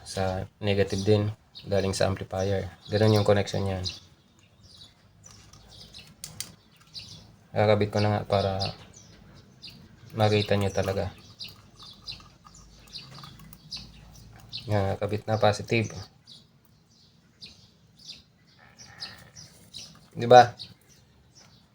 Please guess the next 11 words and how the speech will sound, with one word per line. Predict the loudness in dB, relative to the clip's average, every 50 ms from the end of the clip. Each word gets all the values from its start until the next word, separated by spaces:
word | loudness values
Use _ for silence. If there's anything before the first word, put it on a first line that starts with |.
| _ _ _ _ _ _ _ -4 4
Tapos, | 6 6 8 8 6 4 4 4
magdagdag | 2 6 8 8 8 10 8 8 10 10
ka | 8 10
na | 10
lang | 10 8 8 8 8
ng | 8 8 8 8 6 6 6 8
wire | 8 8 8 8 4 2
para | 2 4 6 6 6
dito | 6 6 4 -2 -2 -4 0
sa, | 2 4 4 4 2 0 -2 -4 -4
yung | -2 0 0